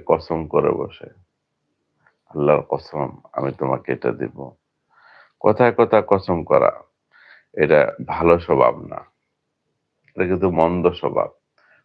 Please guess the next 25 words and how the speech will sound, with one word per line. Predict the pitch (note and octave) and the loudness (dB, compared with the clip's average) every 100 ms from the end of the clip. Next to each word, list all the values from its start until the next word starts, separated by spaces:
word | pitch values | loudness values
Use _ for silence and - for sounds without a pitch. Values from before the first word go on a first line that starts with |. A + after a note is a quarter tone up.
| - | -6
হুট | G#2+ | -6
করে | - B2 A2 | 2 4 6
দেখবেন | G2 F2+ F#2 | 4 2 0
এরকম | F#2 F2 F2 | 0 0 -2
অনেকে | F#2+ G#2+ F2+ | 0 0 0
আছে, | D2 C#2 - - _ _ _ _ _ _ _ _ _ _ - | 0 -2 -16 -20 _ _ _ _ _ _ _ _ _ _ -4
কসম | A2 - A#2 G2 | -4 -2 -8 -6
করে | E2+ D#2 C#2+ | 0 0 0
দেয়, | A#1+ A1+ - _ _ _ _ _ _ _ _ _ _ _ _ _ _ _ _ _ - | -6 -10 -16 _ _ _ _ _ _ _ _ _ _ _ _ _ _ _ _ _ -10
কসম | E2+ F#2 F#2 | -10 -6 -4
করে | F2 F#2 G2+ | 2 2 2
না, | A2 F#2+ | 0 0
এরকম | F2 F2+ E2 | -2 -6 -4
বউ | F#2 F#2+ | 0 4
আছে | D#2 C2 - - _ _ _ _ _ - - - _ _ - | 4 2 -10 -20 _ _ _ _ _ -20 -20 -20 _ _ -14
যে, | E2+ D2+ C#2 - _ - | -4 -2 -2 -4 _ -6
"আল্লাহর | F#2 G#2 F#2 | 0 0 0
কসম, | F#2+ F#2 F2+ D2 | -4 -4 -8 -10
তোমাকে | - D#2+ D2 C#2+ | -8 -6 -6 -8
আমি | C#2 | -12
দিয়ে | - B1 | -6 -6
দেব।" | - - G1+ G1+ _ _ _ _ _ _ _ _ _ _ _ _ _ - | -6 -12 -16 _ _ _ _ _ _ _ _ _ _ _ _ _ _ 0
কথায় | B2 D3 D3 | 2 4 4
কথায় | D3 B2+ A#2+ E2 C#2 _ | 4 4 4 2 -2 _
এই | - | -6